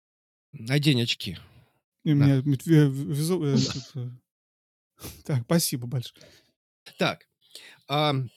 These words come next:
Speaker 1: какие у нас вообще годы считаются легендарными? То есть я-то вот утверждаю, что вот этот год, он будет легендарный, потому что вышло две легендарные игры, а, это, это, это много. А какие у нас ещё годы считаются легендарными?
Speaker 2: Я вообще не очень уверен, что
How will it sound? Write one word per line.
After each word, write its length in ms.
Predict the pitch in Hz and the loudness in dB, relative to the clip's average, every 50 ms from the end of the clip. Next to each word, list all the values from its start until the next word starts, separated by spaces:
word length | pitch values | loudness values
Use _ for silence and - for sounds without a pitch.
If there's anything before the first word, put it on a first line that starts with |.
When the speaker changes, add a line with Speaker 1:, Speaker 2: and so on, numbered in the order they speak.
| _ - | _ -2
Speaker 1:
какие 260 | 180 - - 302 302 | -2 4 4 4 6
у 40 | 277 | 6
нас 140 | 240 196 | 6 6
вообще 220 | - 180 - - 190 | 6 4 4 2 2
годы 460 | 147 127 104 107 175 247 240 190 170 | 2 0 2 4 4 4 6 4 4
считаются 720 | 139 - - - - 180 175 175 160 - - - 160 151 135 - | 4 2 0 0 2 4 4 2 2 0 2 2 2 2 2 2
легендарными? 840 | 139 151 143 131 143 139 123 139 127 104 101 87 80 76 - 107 - _ | 2 2 4 6 6 6 6 4 4 2 0 -6 -8 -10 -12 -16 -14 _
То 80 | - 127 | -2 -2
есть 160 | - - - | -2 -2 2
я-то 300 | - 175 220 277 - 226 | 4 6 6 6 6 4
вот 140 | 196 185 - | 2 2 0
утверждаю, 520 | 165 - - 151 135 131 143 269 - 214 | -2 -2 -2 -2 -2 2 2 4 4 4
что 160 | 180 - - 151 | 2 2 0 -2
вот 140 | 135 120 - | 0 0 0
этот 160 | 175 147 - - 127 | -2 -2 -2 -2 0
год, 200 | 139 - 165 170 | 2 2 2 2
он 120 | 143 127 | 0 0
будет 240 | 131 160 156 135 - | 2 2 2 2 2
легендарный, 520 | 131 127 - 117 117 110 110 92 - - | 0 0 0 0 0 0 -2 -2 -6 -10
потому 240 | - - 123 139 151 | -6 -2 0 0 0
что 140 | 143 - 156 | 2 4 4
вышло 240 | 165 180 160 165 139 | 4 4 4 4 4
две 160 | 139 151 151 | 6 6 6
легендарные 580 | 143 131 123 127 123 120 131 127 135 156 175 208 | 4 4 2 2 4 4 4 2 4 2 2 2
игры, 180 | 220 349 403 403 - - - - - - - - - | 4 2 2 2 -2 -8 -14 -12 -12 -12 -12 -10 -2
а, 340 | - 131 143 147 147 147 139 135 117 - | 2 4 6 6 6 4 4 0 -2 -4
это, 200 | 151 139 - 156 | -4 -4 -2 -4
это, 200 | - 143 - - | -4 -4 -4 -4
это 180 | 143 143 - 127 | -4 -2 0 2
много. 400 | 120 151 226 294 208 151 131 - | 4 4 4 4 4 4 4 4
А 120 | - 143 | 2 -2
какие 220 | - 190 202 285 | -2 -2 0 2
у 40 | 269 | 2
нас 80 | 208 - | 2 2
ещё 140 | - 156 135 | 2 2 2
годы 220 | 139 139 113 98 | 2 2 2 0
считаются 420 | - - - 110 95 - - - | -4 -6 -8 -8 -8 -8 -10 -12
легендарными? 500 | 101 101 101 101 101 90 78 - _ _ _ _ _ _ _ _ - | -10 -10 -8 -8 -10 -10 -12 -14 _ _ _ _ _ _ _ _ 4
Speaker 2:
Я 160 | - 156 180 | 8 8 8
вообще 240 | 240 254 - - 415 | 8 8 6 4 6
не 100 | 370 320 | 8 8
очень 320 | 311 330 311 - - 277 269 | 8 8 8 8 8 8 8
уверен, 380 | 262 320 294 220 160 147 139 131 | 10 10 8 8 8 8 6 4
что 180 | - - - | 2 4 6